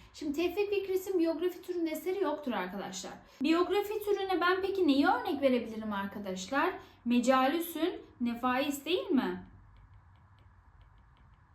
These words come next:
Kime aitti bu eserimiz? Ali Şir Nevai'ye aitti. İlk biyografi örneğimiz sayılabilir bu eserimiz.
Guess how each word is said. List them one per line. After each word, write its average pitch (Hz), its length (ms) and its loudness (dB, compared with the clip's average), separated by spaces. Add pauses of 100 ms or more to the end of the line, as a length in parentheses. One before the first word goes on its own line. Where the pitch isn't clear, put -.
(840)
Kime 285 240 6
aitti 302 440 2
bu 254 100 2
eserimiz? 240 680 -4 (300)
Ali 247 220 0
Şir 320 320 -2
Nevai'ye 240 600 0
aitti. 240 680 -4 (220)
İlk 339 200 -2 (320)
biyografi 254 520 2
örneğimiz 254 480 0
sayılabilir 240 800 -4
bu 180 100 -4
eserimiz. - 540 -10